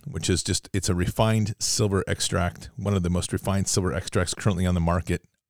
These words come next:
It is a very important product to have in your health inventory in this covid sars crazy environment we're in right now. So make sure and stock up on it. It's essential. Finally, there's the Founder's Bible,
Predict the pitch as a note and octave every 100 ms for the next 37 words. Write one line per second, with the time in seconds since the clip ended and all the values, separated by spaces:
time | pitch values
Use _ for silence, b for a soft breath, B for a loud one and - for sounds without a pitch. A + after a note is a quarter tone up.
0 | _ _ _ _ _ _ F#2+ G2 F2+ F#2
1 | - F#2 F2 E2+ A#2 A#2 G2 - G2 F#2
2 | - G2+ F#2+ - D#2+ F#2+ F#2 F2 - F#2+
3 | - - G2+ F#2+ F2 F#2+ D#2+ F2 G2 F2+
4 | F2 - - - G2 F#2+ F#2 F2 - F#2
5 | F2+ F2 E2+ - - _ _ _ _ _
6 | _ - G2+ G2+ E2+ F2 E2+ E2+ E2 D#2+
7 | E2 D#2 D2 D2+ D2 - - - E2+ F2+
8 | E2+ - E2+ - - - - D#2 D#2 D2+
9 | - - F2+ - - - - - F#2 E2+
10 | - D2+ - _ _ _ _ _ _ _
11 | _ _ _ _ _ _ _ - A#2 C3
12 | A#2 G2 F2+ - G2 - G#2+ G2 E2 F2+
13 | F#2+ G2+ G#2